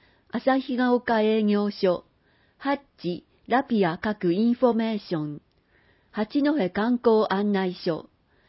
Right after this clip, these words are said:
市長本館別館各案内、各バスセンターバスプール。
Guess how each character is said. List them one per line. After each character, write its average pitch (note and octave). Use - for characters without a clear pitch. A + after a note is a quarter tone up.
市 -
長 C4
本 G#3
館 F#3+
別 F#3+
館 G3
各 C4+
案 F#3+
内、 F#3
各 C4
バ G3+
ス -
セ A#3+
ン A#3
タ D3+
ー -
バ F#3
ス -
プ A3+
ー F#3+
ル。 D3+